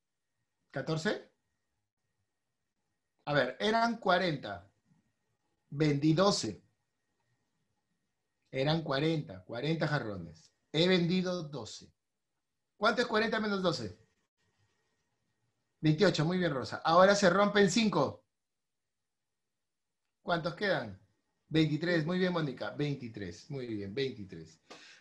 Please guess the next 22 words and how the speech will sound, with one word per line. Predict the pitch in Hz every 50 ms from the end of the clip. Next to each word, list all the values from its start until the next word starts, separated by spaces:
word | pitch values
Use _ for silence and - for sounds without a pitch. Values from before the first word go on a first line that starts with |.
| _ _
Entonces, | - 214 226 202 - 220 214 202 196 - 202 202 190 - - -
acá | 151 143 143 180 175 165
te | 170
dice, | 160 160 170 170 156 - 147 135 139 - - _ _ _ - - _ _ _
¿a | - 156 151 156
cuántos | 196 220 233 220 254 240 220
deberé | 202 196 170 160 156 156 160 180 185 185 190 190 - - _ _ _ _ _ _ _ _ _ _ _ _ _ _ _ _
vender, | _ 135 139 139 139 143 139 170 180 180 180 - -
a | 180 180
cuánto, | - - 190 208 202 226 214 208
a | 175
qué | 151 202 196
precio | 214 208 185 214
vendió | 196 165 156 170 180 170
cada | 175 175 175 180 180
uno | 185 185 185 185
de | 180
los | 160 139 -
jarrones | - 139 147 165 170 175 175 170
que | - 180
le | 175 175
quedaron, | 214 208 196 170 156 160 160 175 -